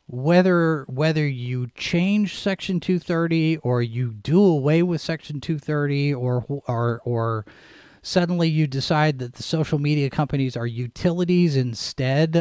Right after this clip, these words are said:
of whatever it is that they are now, I mean, some kind of a change is going to have to be made in order for these platforms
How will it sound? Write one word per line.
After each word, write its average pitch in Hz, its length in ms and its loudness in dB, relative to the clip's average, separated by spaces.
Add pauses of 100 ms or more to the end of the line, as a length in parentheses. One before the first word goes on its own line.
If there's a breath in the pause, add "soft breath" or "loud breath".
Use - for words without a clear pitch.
of 147 320 4
whatever 143 600 0
it 135 300 -2
is 139 260 2
that 135 140 0
they 135 140 2
are 131 180 4
now, 139 380 4
I 139 140 0
mean, 139 160 -6
some 240 480 4
kind 175 340 0
of 143 120 2
a 139 80 0
change 151 420 0
is 127 100 -2
going 123 240 -4
to 120 60 -2
have 107 240 -2
to - 80 -10
be 95 160 -8
made 92 480 -10 (1160 soft breath)
in 143 340 0
order 185 580 4
for 147 460 0
these 156 960 -2 (640)
platforms 123 1120 -6